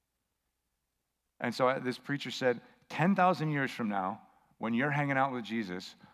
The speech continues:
whatever it was that you went through is not gonna feel like it did."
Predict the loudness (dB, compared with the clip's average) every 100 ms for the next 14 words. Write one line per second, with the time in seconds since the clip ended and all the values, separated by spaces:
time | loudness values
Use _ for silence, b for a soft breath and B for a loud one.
0 | B -2 2 2 2 0 4 4 4 -4
1 | -2 -4 -2 -4 -4 -4 -4 -8 _ _
2 | _ _ _ _ _ _ _ -10 -8 0
3 | 0 0 -2 -6 -4 -4 -4 -6 -8 -8
4 | -8